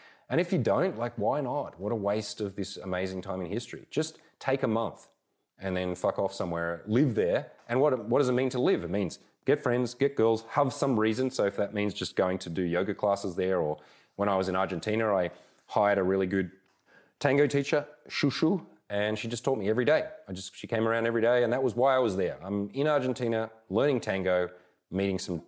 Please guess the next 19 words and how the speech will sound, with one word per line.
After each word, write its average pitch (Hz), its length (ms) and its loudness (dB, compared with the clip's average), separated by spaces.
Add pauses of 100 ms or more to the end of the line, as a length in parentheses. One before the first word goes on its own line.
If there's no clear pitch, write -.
(260)
learning 127 280 2
a - 20 2
bit 104 100 0
of 95 60 -4
Spanish, 87 480 -6 (520)
and 87 160 -2
meeting 90 220 -2
some 76 160 -10
girls. - 360 -14 (560)
And 82 100 -4
it - 20 -2
was 85 120 -2
hard 104 180 2
to 85 60 -4
meet 80 100 -6
the 76 80 -14
girls 76 300 -6
'cause 78 160 -10
they 76 200 -2